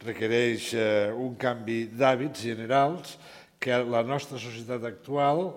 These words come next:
perquè el model dominant és un altre, i perquè la gent se, se hi ha tirat, eh, si no, hi ha determinats tipus de menjar que probablement no els tindríem a disposició perquè la gent els compraria. I en canvi tenen molt èxit,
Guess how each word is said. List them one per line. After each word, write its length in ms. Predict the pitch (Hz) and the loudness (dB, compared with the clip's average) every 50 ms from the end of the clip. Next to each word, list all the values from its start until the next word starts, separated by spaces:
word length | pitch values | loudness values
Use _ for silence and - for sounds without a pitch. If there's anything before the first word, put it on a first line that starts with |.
| - - | -12 -14
perquè 240 | 110 95 87 101 | -14 -10 -6 -6
el 60 | 110 110 | -4 -2
model 240 | 113 117 120 117 113 | 0 0 0 0 0
dominant 400 | 120 113 113 113 120 120 113 110 | -2 -6 -6 -6 -6 -6 -6 -6
és 140 | 101 87 98 | -8 -8 -6
un 80 | 123 143 | -2 -2
altre, 380 | 147 143 139 - 123 139 160 180 - - - - - - 113 107 101 - - | 0 0 -2 -4 -4 -4 -4 -6 -6 -12 -18 -20 -20 -20 -20 -20 -16 -8 -2
i 140 | 139 131 - | -2 -2 0
perquè 460 | - 123 120 113 107 - - 120 117 117 117 113 113 113 110 107 107 107 104 104 104 101 95 92 92 87 92 | 2 0 0 0 -2 -4 -4 -2 0 0 2 2 2 0 0 0 -2 -2 -2 -4 -4 -6 -8 -10 -12 -14 -14
la 140 | 95 95 95 | -12 -10 -8
gent 160 | 101 113 110 110 | -8 -8 -8 -10
se, 200 | 101 117 117 113 107 107 98 - | -8 -8 -6 -6 -6 -8 -8 -12
se 140 | - 104 | -14 -12
hi 40 | 104 | -12
ha 60 | 107 104 | -10 -10
tirat, 440 | 110 113 117 131 147 147 156 - - - - - - 104 | -10 -8 -6 -4 -4 -4 -6 -8 -14 -20 -20 -20 -18 -16
eh, 460 | 104 101 98 95 95 95 95 92 87 - - - - _ _ - | -14 -14 -12 -14 -14 -14 -16 -16 -18 -20 -20 -20 -20 _ _ -20
si 220 | - - 110 104 117 | -18 -14 -12 -6 -4
no, 160 | 131 131 123 - - - - - _ _ - | -2 -2 -2 -2 -6 -12 -20 -20 _ _ -8
hi 80 | 101 | -4
ha 80 | 110 117 | -2 -2
determinats 480 | 117 - 117 110 104 110 117 113 - - | -2 -2 -4 -6 -6 -8 -10 -10 -10 -10
tipus 280 | - 120 - 110 101 90 | -10 -10 -8 -8 -10 -8
de 80 | 104 104 | -10 -10
menjar 480 | 101 104 101 98 95 98 123 123 117 101 - - - - - - _ | -10 -10 -12 -10 -6 -2 0 0 0 0 -4 -10 -18 -20 -20 -20 _
que 100 | - 110 - | -18 -18 -14
probablement 680 | - 107 107 107 104 107 110 110 101 104 117 113 104 101 98 92 92 92 92 87 82 78 78 80 82 87 98 107 | -8 -6 -6 -6 -6 -6 -8 -10 -8 -8 -8 -10 -10 -12 -16 -16 -16 -18 -18 -20 -20 -20 -20 -20 -20 -20 -14 -8
no 140 | 113 120 117 | -6 -6 -6
els 100 | - - | -6 -10
tindríem 520 | 107 107 107 107 113 107 107 107 104 104 107 | -14 -12 -10 -8 -6 -6 -4 -6 -6 -6 -6
a 220 | 104 101 101 101 98 | -6 -4 -4 -4 -6
disposició 460 | 95 - - 113 110 110 110 120 120 | -8 -12 -12 -10 -8 -6 -6 -6 -6
perquè 160 | 127 123 110 107 | -8 -8 -6 -6
la 100 | 104 101 | -8 -8
gent 200 | 107 113 113 113 | -8 -10 -12 -12
els 160 | 107 - - | -14 -14 -12
compraria. 600 | - 113 95 101 104 110 113 131 139 127 110 92 - - - - - - - - - | -12 -12 -12 -12 -14 -12 -10 -10 -8 -8 -10 -12 -16 -20 -20 -20 -20 -20 -20 -18 -12
I 80 | 104 117 | -12 -6
en 80 | 110 | -2
canvi 240 | 131 131 120 120 110 | -2 -2 -2 -2 -4
tenen 220 | - 110 107 101 107 | -4 -6 -6 -6 -8
molt 160 | 104 104 127 | -6 -4 -4
èxit, 380 | 139 - - - 147 165 - | -4 -4 -6 -10 -10 -10 -10